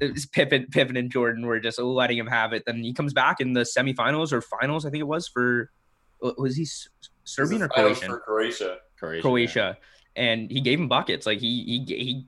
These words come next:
Speaker 1: he went right back at him. And I, I was, uh, like, Ku-, Kukoc for me has one of those storylines where it's just, like, you kinda can't hate him.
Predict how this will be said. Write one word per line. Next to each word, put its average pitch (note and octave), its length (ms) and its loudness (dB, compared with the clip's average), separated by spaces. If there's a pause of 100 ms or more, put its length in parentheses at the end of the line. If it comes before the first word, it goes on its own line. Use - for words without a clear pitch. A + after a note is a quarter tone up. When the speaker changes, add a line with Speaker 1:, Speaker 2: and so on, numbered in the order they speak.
(120)
Speaker 1:
he C3 100 -4
went C3 200 2
right C3+ 160 4
back C#3 180 4
at G#2+ 160 2
him. A2 100 2
And A2 80 0
I, A2 280 -2
I B2 100 4
was, C#3+ 260 2 (960)
uh, - 80 0
like, E3 220 2
Ku-, G3 140 0
Kukoc A3+ 420 0
for - 80 -2
me D3+ 140 2
has C#3+ 160 4
one C3+ 120 2
of C3+ 40 2
those B2+ 160 0
storylines A#2+ 540 2
where A#2+ 120 -2
it's A2 100 -6
just, B2 120 -6
like, A#2+ 180 -4
you C3+ 100 -6
kinda D3 360 -2 (840)
can't C#3 360 -4
hate B2+ 260 -2
him. E3 280 -2